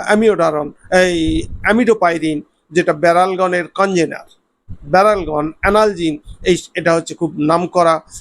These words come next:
আহ, নিষিদ্ধ ওষুধ। এটা চলতো, এটা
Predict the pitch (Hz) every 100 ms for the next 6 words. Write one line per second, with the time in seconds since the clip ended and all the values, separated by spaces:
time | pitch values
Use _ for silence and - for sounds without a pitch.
0 | - 165 160 147 160 196 165 190 196 -
1 | 226 214 - - _ _ _ - _ _
2 | _ _ _ _ 202 185 165 170 147 160
3 | 151 - _ 175